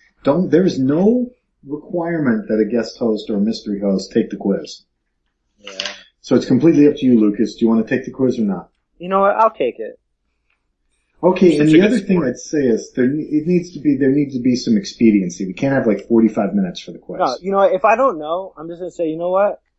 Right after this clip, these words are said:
Speaker 2: I don't know. Let's move on." I have no
Speaker 1: Okay.
Speaker 2: shame in that. It's cool.
Speaker 1: That's good. So the
Speaker 2: Uh,
Speaker 1: general idea is there's, there's five questions. They're gonna be spread across history. Uh,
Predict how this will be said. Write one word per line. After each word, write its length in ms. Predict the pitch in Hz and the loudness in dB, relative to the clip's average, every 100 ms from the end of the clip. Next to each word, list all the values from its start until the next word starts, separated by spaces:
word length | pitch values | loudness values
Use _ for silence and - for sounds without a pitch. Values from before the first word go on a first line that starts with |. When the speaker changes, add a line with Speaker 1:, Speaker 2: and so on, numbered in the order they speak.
| - | -6
Speaker 2:
I 60 | |
don't 180 | 214 175 | -4 -4
know. 320 | 196 196 113 _ _ - | -2 -4 -4 _ _ -18
Let's 200 | 285 - | -14 -2
move 200 | 247 220 | 0 4
on." 320 | 190 127 107 _ - | 2 2 -6 _ -2
I 120 | 233 | 0
have 120 | 202 | 2
no 60 | 143 | 2
Speaker 1:
Okay. 180 | - | 2
Speaker 2:
shame 160 | 127 127 | 0 -10
in 80 | 123 | -8
that. 240 | 135 151 | -6 -6
It's 160 | 160 165 | -8 -8
cool. 180 | - 180 | -2 -2
Speaker 1:
That's 160 | - | -2
good. 180 | - - - _ _ - | -6 -8 -8 _ _ -2
So 140 | 165 | 2
the 100 | 156 | 4
Speaker 2:
Uh, 20 | |
Speaker 1:
general 320 | - 208 196 | 4 4 6
idea 360 | 165 147 131 131 | 6 4 4 4
is 160 | 120 - | 2 2
there's, 220 | 113 - | -2 0
there's 220 | 120 - | -4 -2
five 240 | 175 175 | -2 -2
questions. 480 | - 160 147 - 131 | 0 2 2 0 0
They're 120 | 127 | 2
gonna 100 | 117 113 | 2 2
be 60 | |
spread 300 | 107 - 156 | -2 2 2
across 420 | 147 - 117 - | 2 0 0 -2
history. 560 | - 113 - 107 104 110 _ _ _ | -4 -4 -2 -2 0 -2 _ _ _
Uh, 360 | 120 107 104 101 | -6 -2 -2 -2